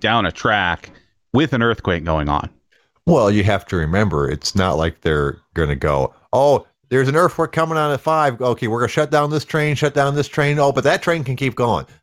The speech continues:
Speaker 2: They don't know what's coming. So your, uh, your risk of being in an earthquake on a train is the same regardless of what type of train you're on. I would
Speaker 1: Yeah, but I
Speaker 2: rather be
Speaker 1: think
Speaker 2: on
Speaker 1: I'd want
Speaker 2: one
Speaker 1: my
Speaker 2: that
Speaker 1: train to stop.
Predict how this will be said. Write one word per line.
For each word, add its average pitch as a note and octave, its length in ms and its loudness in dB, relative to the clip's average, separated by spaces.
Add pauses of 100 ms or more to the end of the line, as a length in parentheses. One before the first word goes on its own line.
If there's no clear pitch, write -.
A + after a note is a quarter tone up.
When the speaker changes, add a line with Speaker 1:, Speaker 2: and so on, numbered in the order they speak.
Speaker 2:
They F#3+ 120 -4
don't G2+ 160 0
know E2 80 -4
what's E2 180 -4
coming. G3+ 380 -2 (240)
So G#2 320 0
your, A2 280 0
uh, B2+ 200 4 (180)
your A#2 260 0
risk C#3+ 300 0
of G#2+ 140 0
being A#2 320 0
in G#2+ 160 -2
an G2 100 0
earthquake G#2+ 480 0
on F#2 160 0
a F2 60 -2
train C#3+ 300 -2
is E2+ 120 -4
the D2+ 100 -6
same A#2 380 0
regardless F2+ 400 0
of E2 120 -2
what E2 260 -4
type F2 200 -2
of C#2+ 80 -8
train E2+ 280 -4
you're B1+ 160 -2
on. G#2+ 240 -2 (560)
I A2 140 2
would C3+ 100 4
Speaker 1:
Yeah, - 60 0
but - 20 4
I - 20 4
Speaker 2:
rather G#2 160 0
be E2 120 -10
Speaker 1:
think G2+ 40 2
Speaker 2:
on G2 60 2
Speaker 1:
I'd F#2+ 80 -2
want G2 180 0
Speaker 2:
one - 0 -
Speaker 1:
my F#2 120 -4
Speaker 2:
that - 60 -10
Speaker 1:
train E3 220 -6
to C3 80 -6
stop. D#3 580 -8